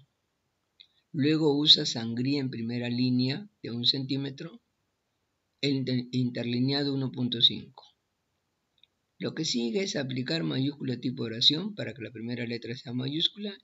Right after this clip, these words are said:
y poner, mira, poner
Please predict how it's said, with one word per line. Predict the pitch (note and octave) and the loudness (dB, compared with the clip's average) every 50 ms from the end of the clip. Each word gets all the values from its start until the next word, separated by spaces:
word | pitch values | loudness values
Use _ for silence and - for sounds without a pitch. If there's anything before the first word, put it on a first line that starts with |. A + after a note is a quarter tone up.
| _ _ _ _ _ _ _ _ _ | _ _ _ _ _ _ _ _ _
y | A#2+ A#2+ A#2 | -4 -4 -4
poner, | - B2 A2+ A#2 C3 D#3 F3 D#3+ C#3 C#3 F3+ F#3+ | -4 -4 -2 0 2 2 2 2 2 0 -2 -4
mira, | E3 A#2 A2+ A2 A2 A2+ - | -6 -6 -6 -6 -8 -12 -12
poner | - B2+ B2 A2 A#2 B2 C#3 D3 D#3 D#3 D#3 D#3 | -12 -10 -6 -2 0 2 2 4 2 2 0 -4